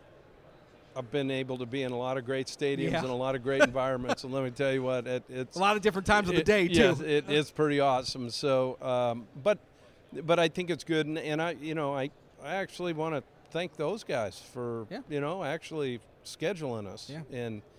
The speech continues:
Speaker 1: giving us that opportunity.
Speaker 2: Well, just go down and get a couple dubs. That's
Speaker 1: Let's
Speaker 2: all you
Speaker 1: go.
Speaker 2: gotta do.
Speaker 1: That's right.
Speaker 2: Um,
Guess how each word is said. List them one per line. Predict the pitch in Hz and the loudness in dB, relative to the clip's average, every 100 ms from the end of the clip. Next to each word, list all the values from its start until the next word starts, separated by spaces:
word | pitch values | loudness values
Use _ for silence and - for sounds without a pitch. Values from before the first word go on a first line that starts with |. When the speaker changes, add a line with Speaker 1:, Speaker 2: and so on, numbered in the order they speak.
| - - - - | -20 -20 -20 -4
Speaker 1:
giving | 151 156 | -2 0
us | 143 - | -2 0
that | 123 113 | 0 0
opportunity. | 110 - - 120 107 98 | -2 -6 -10 -10 -8 -10
Speaker 2:
Well, | 262 | -10
just | - 240 | -6 -2
go | 262 | 0
down | 247 240 | 2 0
and | 220 | -2
get | 226 | -2
a | |
couple | 233 233 | -2 -2
dubs. | 220 269 147 - | -2 -4 -4 -4
That's | 147 | -2
Speaker 1:
Let's | 170 | 0
Speaker 2:
all | |
you | 175 | 0
Speaker 1:
go. | 170 | 0
Speaker 2:
gotta | 135 | 0
do. | 131 139 - | -4 -10 -6
Speaker 1:
That's | 131 127 | -6 -4
right. | 147 117 - | -4 -4 0
Speaker 2:
Um, | 202 190 180 165 | 4 4 2 -2